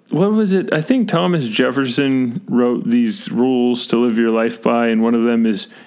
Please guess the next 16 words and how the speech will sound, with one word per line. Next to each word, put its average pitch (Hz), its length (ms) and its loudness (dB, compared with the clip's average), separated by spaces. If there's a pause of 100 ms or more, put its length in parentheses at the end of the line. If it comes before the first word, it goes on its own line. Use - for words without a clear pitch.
"If - 260 -4
you 131 100 2
are 120 120 0
angry, 135 580 0
count 131 320 -2
to 135 80 -2
ten 160 300 0
before 113 320 0
you 107 120 2
speak, 104 500 -4
and 120 100 -2
if 120 180 -2
you 120 100 2
are 117 60 0
truly 131 440 0
angry, 113 500 0